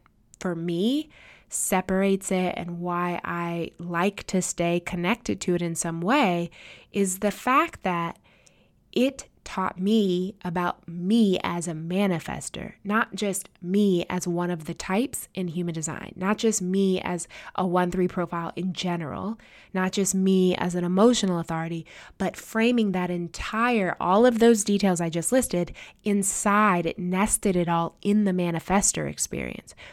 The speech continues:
which profoundly shapes my experience of being a one three,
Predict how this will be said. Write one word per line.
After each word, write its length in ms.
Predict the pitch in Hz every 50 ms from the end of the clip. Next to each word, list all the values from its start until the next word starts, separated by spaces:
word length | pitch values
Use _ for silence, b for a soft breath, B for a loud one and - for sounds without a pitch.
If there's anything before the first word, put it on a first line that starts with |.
| B B
which 260 | - 220 214 220 - - _ _ _ -
profoundly 760 | - - 214 - - - - 208 254 254 247 240 220 190 196
shapes 480 | - - 269 277 190 156 - - - 233
my 220 | 180 185 185 185
experience 540 | 175 165 - - - 165 160 143 147 139 -
of 140 | 160 156 -
being 180 | 160 151 147
a 60 | 143
one 160 | 139 135 - -
three, 300 | - - - - 147